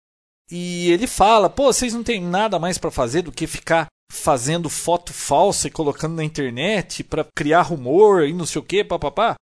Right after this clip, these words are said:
Saiu um vídeo, mostra um iPod Video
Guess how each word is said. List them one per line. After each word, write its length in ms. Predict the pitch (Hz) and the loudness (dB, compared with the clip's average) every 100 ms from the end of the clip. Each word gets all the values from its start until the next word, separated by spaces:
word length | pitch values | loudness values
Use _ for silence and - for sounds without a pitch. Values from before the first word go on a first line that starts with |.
| _ | _
Saiu 460 | - - 190 180 233 | -4 0 2 0 -2
um 80 | 190 | -6
vídeo, 560 | 127 165 190 147 117 - _ _ | -6 -8 -10 -12 -14 -16 _ _
mostra 500 | 147 165 170 - 175 | 0 2 2 0 0
um 220 | 170 165 | 0 0
iPod 440 | 156 147 143 135 131 | -2 0 0 0 0
Video 580 | 123 160 233 233 240 | -8 -6 -6 -6 -8